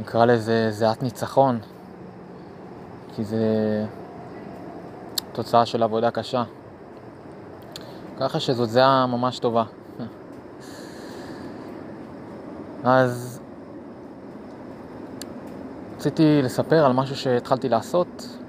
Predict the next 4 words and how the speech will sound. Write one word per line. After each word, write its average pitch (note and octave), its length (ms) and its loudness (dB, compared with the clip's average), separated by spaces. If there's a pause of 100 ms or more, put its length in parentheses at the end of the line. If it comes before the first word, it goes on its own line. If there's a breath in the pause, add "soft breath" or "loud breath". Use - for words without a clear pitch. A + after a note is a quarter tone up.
(800)
כל C3+ 220 6
אחרי C#3 520 8
סוף C#3+ 300 -2
אימון, D3 380 4